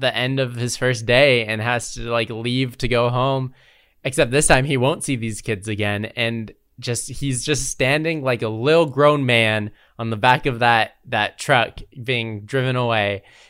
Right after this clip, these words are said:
And it is so, like, you see him kind of processing things and processing the world a little bit. Like, I just had a, an experience that wasn't me <laughs> traveling with Mando.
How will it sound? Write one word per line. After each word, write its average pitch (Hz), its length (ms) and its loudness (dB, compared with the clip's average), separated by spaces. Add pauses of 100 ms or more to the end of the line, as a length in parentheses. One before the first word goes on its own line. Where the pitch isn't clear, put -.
(180)
And 123 160 0
it 135 140 4
is 147 260 6
so, 143 480 0
like, 135 540 -6 (680)
you 143 200 -2
see 175 440 -2
him 214 460 0 (460)
kind 156 220 -4
of 139 180 -4 (140)
processing 143 840 4
things 104 840 -6
and 123 140 -8
processing 127 640 0
the 110 100 -2
world 113 500 4
a 107 60 -4
little 101 240 -4
bit. 90 280 -4
Like, 101 260 -4 (300)
I 143 140 6
just 156 240 0
had 123 460 4
a, 107 540 -2 (680)
an 127 120 0
experience 147 640 0
that 127 180 -2
wasn't 139 420 2
me 123 240 -4
<laughs> - 0 -
traveling 123 540 2
with 104 160 -2
Mando. 107 400 -2